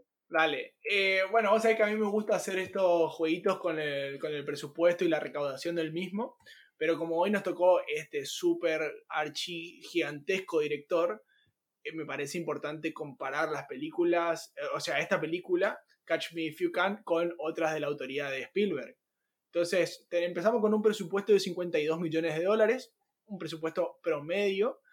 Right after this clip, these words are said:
y si la comparamos con una película, digamos, eh,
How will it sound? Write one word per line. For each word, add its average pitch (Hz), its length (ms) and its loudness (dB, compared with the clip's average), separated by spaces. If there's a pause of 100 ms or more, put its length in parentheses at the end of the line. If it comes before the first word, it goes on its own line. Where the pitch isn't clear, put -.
(220)
y 190 500 0
si 196 160 -2
la 190 120 4
comparamos 196 500 2
con 190 100 -2
una 214 160 2
película, 226 560 4
digamos, 190 580 0
eh, 147 400 0